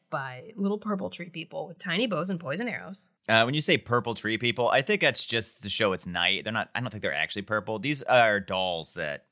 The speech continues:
Speaker 2: work for the man.
Speaker 1: The man being Twilight?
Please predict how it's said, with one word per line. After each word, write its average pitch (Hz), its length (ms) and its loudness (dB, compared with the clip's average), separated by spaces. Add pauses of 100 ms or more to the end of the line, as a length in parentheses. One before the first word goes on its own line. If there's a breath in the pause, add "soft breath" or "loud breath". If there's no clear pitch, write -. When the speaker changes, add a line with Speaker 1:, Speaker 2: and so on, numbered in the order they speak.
(220)
Speaker 2:
work 101 240 -2
for 101 80 -2
the 87 80 -4
man. 78 340 -2 (460)
Speaker 1:
The 208 100 0
man 196 300 2
being 180 240 -4
Twilight? 208 480 -4